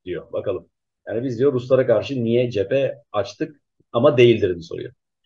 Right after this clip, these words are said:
Kafkasya'yı ele geçirerek Rusya'yı etkisizleştirmek ister miyiz? İsteriz.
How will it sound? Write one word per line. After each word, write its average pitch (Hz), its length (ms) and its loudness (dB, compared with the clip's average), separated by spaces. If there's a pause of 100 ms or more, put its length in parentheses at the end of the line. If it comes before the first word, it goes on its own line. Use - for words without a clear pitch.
(580)
Kafkasya'yı 180 720 4
ele 147 120 4
geçirerek 143 460 0
Rusya'yı 147 440 -4
etkisizleştirmek 143 720 -2
ister 127 320 2
miyiz? - 280 -12
İsteriz. - 560 -4